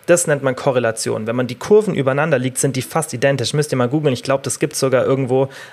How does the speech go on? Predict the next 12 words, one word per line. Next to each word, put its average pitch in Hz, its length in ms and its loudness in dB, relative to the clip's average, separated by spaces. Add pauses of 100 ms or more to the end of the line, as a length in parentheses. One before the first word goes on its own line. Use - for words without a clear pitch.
als 123 220 -2
Grafik. 131 540 0 (580)
Gibt 165 160 2
aber 135 160 6
sicherlich 131 380 0
auch 120 140 -2
andere 120 260 -2
Beispiele. 117 320 0
Einfach 120 160 0
mal 120 140 0
Korrelation, 123 640 0
Kausalität 120 920 0